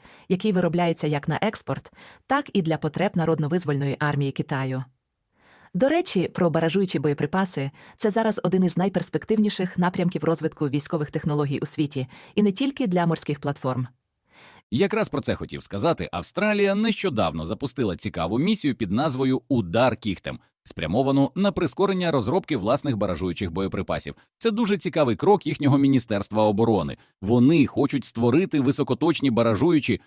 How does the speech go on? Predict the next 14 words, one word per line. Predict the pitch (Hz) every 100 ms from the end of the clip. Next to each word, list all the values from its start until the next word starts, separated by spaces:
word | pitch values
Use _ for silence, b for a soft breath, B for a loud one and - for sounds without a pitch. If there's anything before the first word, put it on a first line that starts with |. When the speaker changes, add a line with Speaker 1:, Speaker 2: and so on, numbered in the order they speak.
| b -
Speaker 2:
боєприпаси | 98 131 123 107 95 85 139 165 151
середньої | 131 120 117 113 120 120
дальності | 104 156 151 101 - 120
з | -
кінетичним | 143 131 113 95 127 120
навантаженням. | 120 123 117 147 92 73 76 - B _ -
Speaker 1:
І |
що | 220 254
найцікавіше, | 247 240 254 294 330 156 - B B
ця | -
ініціатива | 311 277 247 208 185 226 190
йде | 151 151
в |
парі | - 160 143 135